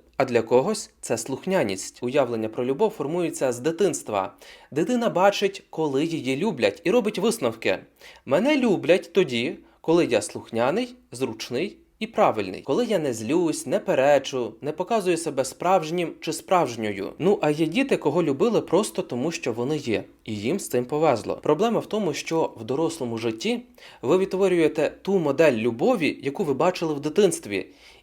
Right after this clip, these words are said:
і ви цього не помічаєте. Тому навіть коли партнер зраджує чи принижує,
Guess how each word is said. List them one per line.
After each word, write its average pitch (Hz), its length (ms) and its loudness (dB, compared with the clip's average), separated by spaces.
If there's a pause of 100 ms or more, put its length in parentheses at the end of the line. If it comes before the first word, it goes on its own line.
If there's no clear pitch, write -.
і 120 120 -6
ви 127 200 -2
цього 135 580 -2
не 113 200 -8
помічаєте. 147 840 -2
Тому 233 220 2
навіть 143 340 2
коли 196 180 2
партнер 180 520 4
зраджує 135 640 0
чи - 160 -4
принижує, 147 680 0